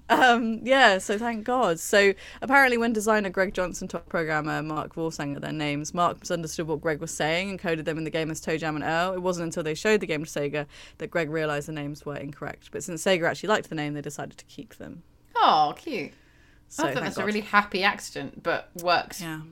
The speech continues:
Speaker 2: so much more in their favour.
Speaker 1: My last fact is that apparently on December fifth, twenty twenty-two, it was announced that a Toe Jam and Earl movie is in development from Amazon Studios, with Stephen Curry producing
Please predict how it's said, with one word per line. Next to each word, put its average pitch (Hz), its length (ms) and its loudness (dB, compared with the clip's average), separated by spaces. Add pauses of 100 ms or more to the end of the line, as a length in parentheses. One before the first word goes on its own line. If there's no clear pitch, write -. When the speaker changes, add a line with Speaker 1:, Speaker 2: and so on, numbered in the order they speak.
(160)
Speaker 2:
so 170 200 -4
much 147 200 -12
more 151 100 -8
in 143 80 -8
their 147 140 -6
favour. - 360 -10 (640)
Speaker 1:
My 214 500 2
last 294 300 0
fact - 380 -4
is 175 140 -6
that 170 160 2
apparently 202 440 -6
on 160 140 -6
December 233 340 -6
fifth, 202 460 -8 (100)
twenty 269 400 -6
twenty-two, 254 720 -6
it - 40 -8
was 160 100 -6
announced 175 400 -4
that 135 120 0
a 151 40 -2
Toe 226 240 -2
Jam 180 260 0
and 165 80 -6
Earl 175 160 0
movie 151 280 -4
is 165 80 -4
in 175 100 -6
development 165 540 -4
from - 100 -10
Amazon 185 380 -4
Studios, 165 840 -2 (320)
with 151 120 -12
Stephen 156 340 -8
Curry 156 240 -6
producing 151 580 -10